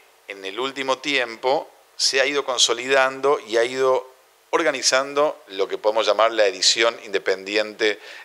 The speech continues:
eh, hoy, que es la Feria de Editores. La Feria de Editores, eh, que van por su séptima edición, ¿sí? Que se hizo este año con un éxito notable. Eh,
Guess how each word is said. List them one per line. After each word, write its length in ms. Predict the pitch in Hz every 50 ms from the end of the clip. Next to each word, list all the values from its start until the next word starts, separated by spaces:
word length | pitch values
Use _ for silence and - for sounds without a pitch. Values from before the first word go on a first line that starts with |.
| _ _
eh, 480 | 90 87 90 87 85 85 85 87 90 _ _
hoy, 280 | - 101 92 85 80 76 - - - _
que 80 | - 147
es 60 | 156
la 80 | 143
Feria 340 | 135 - - 156 147 151 143
de 80 | 127 117
Editores. 720 | 104 98 95 92 - - 80 73 71 78 87 - - - _ _ - - - - - -
La 80 | - 107
Feria 260 | - - 160 160 165
de 60 | 156
Editores, 560 | 151 143 143 - 175 160 160 165 165 160 - - - _ _ _ _ _ _ _ _ _ _ _ _ _ _ _ _ _ _ _ _ _ _ _ _ _ - _ _ _ _ _ -
eh, 760 | 98 92 90 87 87 85 82 82 80 80 80 78 76 76 73 _ _ _ _ _ _ _ _ _ _ _ _ _ _ _ _ _ _ _ _ _ _ _ _ _ _ _ _ _
que 140 | _ - 98
van 300 | 98 110 117 123 127 120 - - _
por 220 | 110 110 117 110
su 300 | 107 - - - 107 113 -
séptima 800 | - - - 127 123 123 - - 123 120 120 117 113 110 107 107
edición, 720 | - 101 101 104 98 - - 170 165 151 143 151 160 165 160 - _ _ _ _ _
¿sí? 240 | _ - - - 117
Que 160 | - - -
se 80 | 95 -
hizo 80 | - 113
este 240 | - - - 110
año 300 | 110 117 120 120 123 123
con 140 | 123 101 95
un 60 | 95
éxito 320 | 101 98 - - - 104 90
notable. 720 | 87 92 98 98 - 135 127 120 107 101 104 107 120 139 139 - - - - - - - - - - - _ _ _ _
Eh, 480 | - 80 80 78 78 78 73 73 73